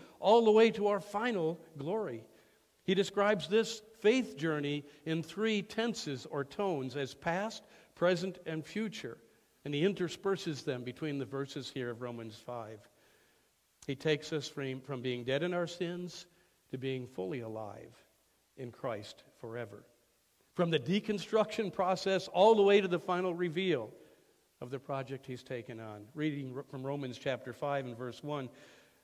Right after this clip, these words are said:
"Therefore, since we are justified by faith, we have peace with God through our Lord Jesus Christ,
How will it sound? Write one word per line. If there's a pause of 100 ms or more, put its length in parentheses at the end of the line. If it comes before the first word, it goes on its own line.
(160)
"Therefore,
since
we
are
justified
by
faith,
we
have
peace (220)
with
God
through
our
Lord
Jesus
Christ,